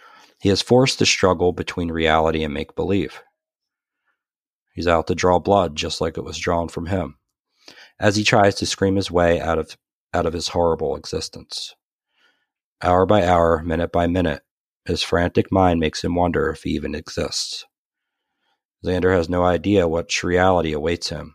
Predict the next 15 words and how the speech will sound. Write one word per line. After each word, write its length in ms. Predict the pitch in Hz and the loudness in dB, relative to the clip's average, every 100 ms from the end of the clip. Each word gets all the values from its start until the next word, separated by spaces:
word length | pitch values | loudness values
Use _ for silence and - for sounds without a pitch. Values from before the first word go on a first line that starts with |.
| _ _ _ - _ - | _ _ _ -20 _ 0
or 140 | 101 | 4
what 160 | 95 107 | 6 4
is 120 | 113 | 4
hiding 500 | 110 98 92 92 85 | 4 4 2 -2 -8
within 320 | 85 - 90 | -10 -6 -4
the 60 | 85 | -2
bloodstained 580 | 87 87 - 92 87 | -2 -4 -4 -6 -6
pages 440 | 82 95 85 69 71 | -2 -2 0 -6 -8
written 220 | 82 78 | -8 -6
by 160 | 78 76 | -6 -6
his 160 | 76 | -8
hands. 480 | - 80 - - - _ _ _ _ _ _ _ _ _ _ _ _ _ _ _ - | -8 -10 -12 -18 -20 _ _ _ _ _ _ _ _ _ _ _ _ _ _ _ -2
Uh, 260 | 95 90 | 2 2
the 100 | 87 | 2
book 440 | 82 107 107 - | 2 2 2 -2